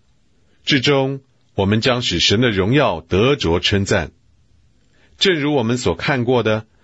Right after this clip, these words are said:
神乃是在新约信徒身上得着荣耀，得着彰显。这个彰显在今天是看不见的，但有一天却看得见。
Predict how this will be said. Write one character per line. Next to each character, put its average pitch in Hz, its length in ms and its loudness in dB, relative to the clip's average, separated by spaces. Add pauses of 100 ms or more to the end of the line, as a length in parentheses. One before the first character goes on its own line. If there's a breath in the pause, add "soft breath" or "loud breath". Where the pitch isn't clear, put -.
(240 soft breath)
神 120 580 0
乃 90 180 2
是 85 160 -2
在 104 200 0
新 170 260 0
约 175 140 2
信 170 240 0
徒 98 120 -2
身 151 220 2
上 123 300 -2 (100)
得 98 260 2
着 92 220 -2
荣 80 260 0
耀， 113 300 0 (220 soft breath)
得 135 320 2
着 87 200 0
彰 107 300 -2
显。 67 240 -4 (1040 soft breath)
这 226 140 0
个 190 100 0
彰 185 240 0
显 76 380 -2
在 113 220 -2
今 139 180 0
天 131 180 0
是 - 120 -6
看 151 260 -2
不 - 60 -4
见 165 280 0
的， - 180 -10 (600 soft breath)
但 110 260 0
有 90 160 0
一 147 100 2
天 170 400 -2 (100)
却 95 200 0
看 104 300 -4
得 65 80 -10
见。 90 320 -2